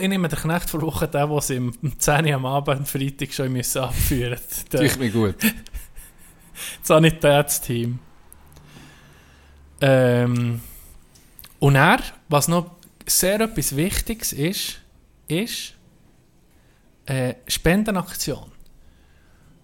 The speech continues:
Speaker 1: Für
Speaker 2: Spendenaktion? Ah,
Speaker 1: Äh,
Speaker 2: das, was ich gepostet habe heute.
Speaker 1: Ja,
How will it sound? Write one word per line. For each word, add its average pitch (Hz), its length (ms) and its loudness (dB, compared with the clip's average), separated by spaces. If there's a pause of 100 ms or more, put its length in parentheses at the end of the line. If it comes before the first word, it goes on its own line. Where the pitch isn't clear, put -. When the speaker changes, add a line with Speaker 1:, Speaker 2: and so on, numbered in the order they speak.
(600)
Speaker 1:
Für 170 300 2 (140)
Speaker 2:
Spendenaktion? 117 840 -4 (760)
Ah, 170 440 8
Speaker 1:
Äh, 120 40 -4 (320)
Speaker 2:
das, 143 180 4
was 151 80 8
ich 120 80 6
gepostet 139 440 2
habe 92 180 2
heute. 90 140 2
Speaker 1:
Ja, 139 180 4